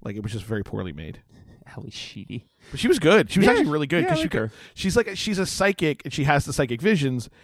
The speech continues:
Speaker 1: and she kinda capitalizes on it. She goes to, like, daytime talk shows and
Speaker 2: Oh,
Speaker 1: writes
Speaker 2: okay.
Speaker 1: a book.
Speaker 2: Yeah.
Speaker 1: But, but it's clear what she can and cannot do. And she keeps saying to people, like,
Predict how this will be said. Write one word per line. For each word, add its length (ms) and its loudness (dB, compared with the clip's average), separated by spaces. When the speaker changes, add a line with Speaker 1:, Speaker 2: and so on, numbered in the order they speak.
Speaker 1:
and 100 -4
she 100 -2
kinda 200 2
capitalizes 680 2
on 100 4
it. 60 0
She 100 -8
goes 100 0
to, 60 -4
like, 140 -8
daytime 300 -6
talk 220 -4
shows 260 4
and 80 -2
Speaker 2:
Oh, 60 4
Speaker 1:
writes 140 6
Speaker 2:
okay. 240 4
Speaker 1:
a 40 4
book. 200 -2
Speaker 2:
Yeah. 280 2
Speaker 1:
But, 140 0
but 160 2
it's 100 -6
clear 300 0
what 120 4
she 120 -6
can 320 -2
and 80 -6
cannot 320 -2
do. 260 0
And 100 -4
she 120 -8
keeps 180 -8
saying 340 2
to 60 -4
people, 320 -4
like, 300 -4